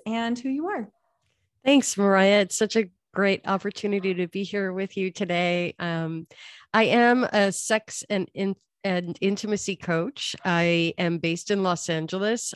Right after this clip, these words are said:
Speaker 2: although I coach clients all over the world, um, through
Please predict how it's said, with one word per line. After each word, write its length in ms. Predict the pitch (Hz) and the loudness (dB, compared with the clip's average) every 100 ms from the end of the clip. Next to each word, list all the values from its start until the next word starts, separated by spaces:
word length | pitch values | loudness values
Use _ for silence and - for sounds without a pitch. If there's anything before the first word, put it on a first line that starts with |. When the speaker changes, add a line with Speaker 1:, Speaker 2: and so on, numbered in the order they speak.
| - | -8
Speaker 2:
although 600 | 180 156 170 165 160 156 - - - _ - | -6 -2 0 2 2 -2 -6 -20 -20 _ -2
I 420 | 180 170 170 165 - | 0 2 0 -2 -2
coach 480 | 190 180 - - - | -2 -2 -4 -8 -8
clients 600 | - 180 170 165 170 - - | -6 -2 0 -2 -4 -8 -4
all 160 | 185 185 | -2 0
over 200 | 175 175 | -2 -4
the 100 | 165 | -4
world, 480 | 160 151 175 247 220 - | -4 -4 -6 -8 -12 -8
um, 380 | 180 151 151 147 - | -4 -2 -2 -4 -6
through 480 | - 160 160 156 | -2 0 0 -4